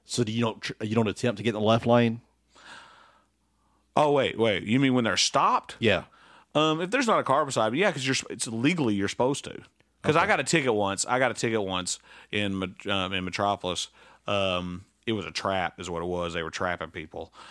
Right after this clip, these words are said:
Speaker 2: and, um, what it, what it was is, uh, it was,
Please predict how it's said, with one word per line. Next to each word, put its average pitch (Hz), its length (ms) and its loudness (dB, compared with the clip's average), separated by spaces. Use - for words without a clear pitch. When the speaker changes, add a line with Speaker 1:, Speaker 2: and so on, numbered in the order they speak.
Speaker 2:
and, 101 340 0
um, 92 560 0
what 117 160 0
it, 120 100 -2
what 120 160 4
it 131 60 0
was 104 460 2
is, 92 500 -2
uh, 95 340 -2
it 98 80 -2
was, 98 440 -4